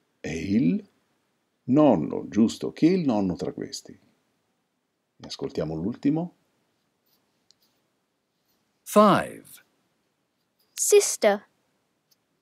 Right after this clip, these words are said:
Speaker 1: Sister. Five, numero cinque. Sister. Ok? Vi faccio riascoltare tutto, così potete completare l'esercizio.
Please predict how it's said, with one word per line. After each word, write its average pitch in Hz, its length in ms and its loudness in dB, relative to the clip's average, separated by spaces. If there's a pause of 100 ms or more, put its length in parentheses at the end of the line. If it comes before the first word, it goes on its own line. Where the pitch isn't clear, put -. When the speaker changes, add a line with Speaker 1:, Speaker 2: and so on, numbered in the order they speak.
(2500)
Speaker 1:
Sister. - 1000 0 (520)
Five, - 800 -8
numero 113 420 0
cinque. - 500 -8 (160)
Sister. - 880 -6 (1300)
Ok? 135 680 -4
Vi 101 80 -2
faccio 95 340 -2
riascoltare 78 640 -6
tutto, 131 460 -4
così 92 280 -6
potete 90 400 -8
completare 78 580 -8
l'esercizio. - 720 -14